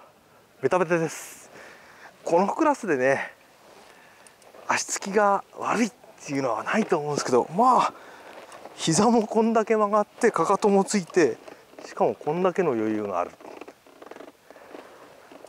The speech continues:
ね、このバイクやっぱりですね、体格と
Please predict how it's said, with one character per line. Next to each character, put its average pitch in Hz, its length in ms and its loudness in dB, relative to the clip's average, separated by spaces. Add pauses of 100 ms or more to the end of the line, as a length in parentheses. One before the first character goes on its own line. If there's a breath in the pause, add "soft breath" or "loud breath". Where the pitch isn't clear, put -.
(540)
ね、 147 220 0 (340)
こ - 140 -10
の 123 220 -4 (300)
バ 107 100 -6
イ 98 60 -12
ク 104 80 -14
や - 60 -12
っ - 60 -18
ぱ 110 80 -6
り 98 80 -6
で 85 40 -12
す - 80 -12
ね、 - 60 -14 (320 loud breath)
体 120 160 -2
格 - 220 -6
と 107 140 -4